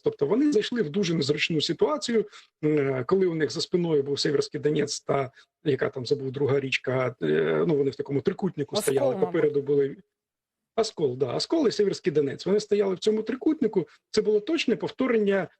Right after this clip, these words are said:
Speaker 1: е, операції Другої світової війни. Е,
Speaker 2: Так.
Speaker 1: вони зайшли в дуже незручну ситуацію, їх там покрошила українська армія. Все,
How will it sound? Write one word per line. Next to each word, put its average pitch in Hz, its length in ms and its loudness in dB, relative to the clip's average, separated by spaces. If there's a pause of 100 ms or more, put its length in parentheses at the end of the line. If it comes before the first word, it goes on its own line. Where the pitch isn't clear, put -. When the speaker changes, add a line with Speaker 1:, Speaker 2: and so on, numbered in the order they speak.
(180)
Speaker 1:
е, 156 760 0
операції 185 500 0
Другої 165 320 2
світової 151 460 2
війни. 117 340 -4 (520)
Е, 151 180 0
Speaker 2:
Так. 180 140 -6
Speaker 1:
вони 262 220 0
зайшли 254 360 0
в 156 60 -4
дуже 202 280 0
незручну 190 480 0
ситуацію, 208 560 0
їх 196 160 -4
там 147 360 0
покрошила 190 580 0
українська 147 540 0
армія. 123 220 -4
Все, 165 320 0